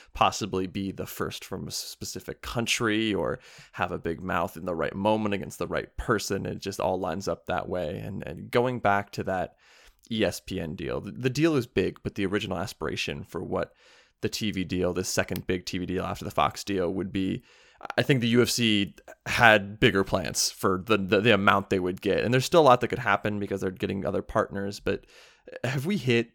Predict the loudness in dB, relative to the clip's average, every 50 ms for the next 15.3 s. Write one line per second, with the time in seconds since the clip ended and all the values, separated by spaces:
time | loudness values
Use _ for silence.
0 | _ _ -20 -16 -12 -6 -2 -2 -2 -2 -2 2 4 4 4 4 2 -2 -4 -2
1 | -2 0 0 2 2 2 2 2 -2 -6 -8 _ _ _ _ _ _ _ _ _
2 | _ -10 -4 0 2 4 4 4 2 0 0 0 0 0 0 0 0 -2 -2 -4
3 | -6 -6 -2 -2 -2 -2 -2 -6 -8 -10 -12 _ _ -20 -18 _ -8 -6 -4 0
4 | 0 0 0 0 -2 -4 -4 -4 -2 0 2 2 0 0 -2 -4 0 0 0 -2
5 | -2 -10 _ _ -8 -6 -6 -6 -4 -4 -6 -4 -4 -2 0 0 0 2 0 -2
6 | -4 -6 -8 -10 -10 -12 -16 _ _ _ -4 -2 -2 -2 -2 -4 -2 -2 -2 -2
7 | -4 -4 -6 -6 -6 -4 -4 -2 -2 -2 -4 -6 -10 -14 -14 _ _ _ _ _
8 | _ _ -4 -4 -4 -4 -6 -8 -4 -4 -2 2 6 6 8 8 6 4 2 0
9 | -2 -4 -2 -2 -2 -2 -2 -2 -4 -4 -6 -8 _ _ _ -20 -20 -20 -20 -20
10 | _ _ _ -4 0 0 2 6 6 8 8 8 8 8 6 6 4 2 2 6
11 | 8 8 10 10 8 8 6 4 2 2 2 2 2 2 0 -2 -2 -4 -6 -4
12 | -2 0 0 0 0 0 -2 -2 -2 -4 -4 -6 -6 -4 -4 -4 -4 -2 -4 -4
13 | -4 -4 -6 -8 -8 -4 0 0 0 2 0 -2 -2 -4 -6 -8 -6 -6 -4 -4
14 | -4 -4 -6 _ _ -20 -14 -8 -8 -6 -6 -6 -8 -10 -10 -10 -8 -4 -2 -2
15 | 0 -2 -2 -4 -6 -8